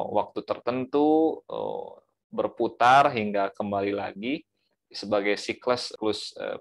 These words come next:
bahwa akan kembali seperti semula, begitu, ya. Nah, masuk kepada tahapan yang kedua, secara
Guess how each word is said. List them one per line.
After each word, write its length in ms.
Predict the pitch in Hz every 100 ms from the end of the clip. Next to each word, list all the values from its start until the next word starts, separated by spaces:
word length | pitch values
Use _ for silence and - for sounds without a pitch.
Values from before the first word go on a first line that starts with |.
| -
bahwa 720 | - 52 52 52 50 52 - - _ _
akan 320 | - - 101
kembali 480 | 104 98 98 98 98
seperti 480 | - - - - 95
semula, 400 | - 98 98 - -
begitu, 320 | - - 101
ya. 80 | 98 _ _ _ _
Nah, 160 | - 104 - -
masuk 400 | - - 147 -
kepada 240 | 101 101
tahapan 480 | - 98 - 101 98
yang 240 | 98 98 98
kedua, 640 | 104 110 123 104 98 - - _ _ _ _ _ -
secara 480 | - 98 98 95